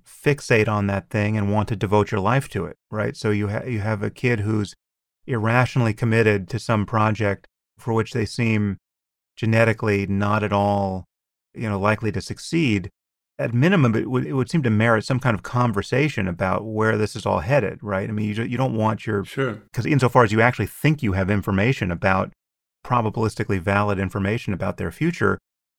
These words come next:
Speaker 1: you know, you just don't want a life of frustration ahead of them. So there are implications of all of that, and they'll, they'll be forced on us insofar as we think we have the data in hand. That, you know, whenever we cross into that territory of feeling like, "Okay, this is actually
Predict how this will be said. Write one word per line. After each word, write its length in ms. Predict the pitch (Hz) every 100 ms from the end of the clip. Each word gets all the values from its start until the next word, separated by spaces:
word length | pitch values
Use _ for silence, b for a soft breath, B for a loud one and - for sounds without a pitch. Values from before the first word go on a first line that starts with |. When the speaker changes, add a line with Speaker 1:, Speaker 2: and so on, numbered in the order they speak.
| -
Speaker 1:
you 100 | 127
know, 100 | 98
you 160 | 101 107
just 260 | 135 -
don't 280 | 120 113 107
want 260 | 107 107 -
a 60 | 120
life 300 | 104 110 -
of 80 | 101
frustration 840 | 117 98 - 139 160 101 90 87 -
ahead 240 | 104 104
of 100 | 90
them. 220 | 90 95
So 340 | - 113 104 98 _ _ _ _
there 180 | 143 135
are 40 |
implications 680 | 160 165 113 170 190 127 101
of 100 | 95
all 180 | 101 98
of 60 | 90
that, 240 | 98 101 _ _ _ -
and 260 | 120 127 123
they'll, 160 | 117
they'll 160 | 117 120
be 120 | 110
forced 440 | - 139 165 165
on 160 | 120 110
us 200 | 107 98
insofar 480 | 113 113 104 117 113
as 100 | 110
we 220 | 110 107
think 360 | - - 139 -
we 140 | 110
have 240 | 104 107
the 100 | 95
data 360 | 87 107 101 98
in 140 | 92
hand. 440 | 87 139 147 92 87
That, 120 | 92 - -
you 140 | 113
know, 80 | 95
whenever 320 | 98 107 113
we 120 | 101
cross 400 | - 117 107 98
into 240 | 110 101 101
that 260 | 95 - _ _ _ _ _ _
territory 500 | - 123 123 117 101
of 60 | 95
feeling 220 | - 110
like, 180 | 101 101
"Okay, 320 | 117 - 110
this 240 | 90 113 120
is 100 | -
actually 800 | 104 110 - 117 107 101 98